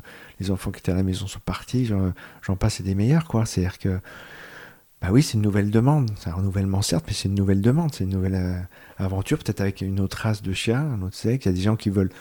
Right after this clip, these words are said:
complètement changer, justement, pour un petit peu éviter ces comparaisons-là. Il y en a d-, d'autres qui sont, qui apprécient une race et qui souhaitent, euh,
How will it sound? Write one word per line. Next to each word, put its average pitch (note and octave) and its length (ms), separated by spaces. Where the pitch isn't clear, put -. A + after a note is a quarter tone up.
complètement B2 460
changer, A2 320
justement, F#2+ 340
pour F2+ 240
un - 480
petit - 120
peu G#2 140
éviter G2 320
ces F#2+ 100
comparaisons-là. F#2 680
Il C#3 40
y G#2 40
en F2+ 80
a F#2 60
d-, - 140
d'autres G#2 260
qui F#2 140
sont, F#2 300
qui A2+ 120
apprécient A2 480
une A2 100
race A2 320
et - 60
qui F2+ 200
souhaitent, F#2+ 420
euh, G2 180